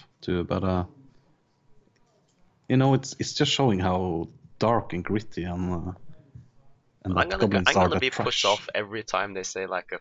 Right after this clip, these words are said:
Speaker 2: three, uh, incantation long sentence just to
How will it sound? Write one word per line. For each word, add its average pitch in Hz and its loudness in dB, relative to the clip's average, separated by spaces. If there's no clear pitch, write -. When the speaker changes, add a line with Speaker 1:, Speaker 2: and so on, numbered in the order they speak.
Speaker 2:
three, 90 -8
uh, 90 -8
incantation 87 -10
long 85 -10
sentence 85 -10
just 92 -8
to 90 -14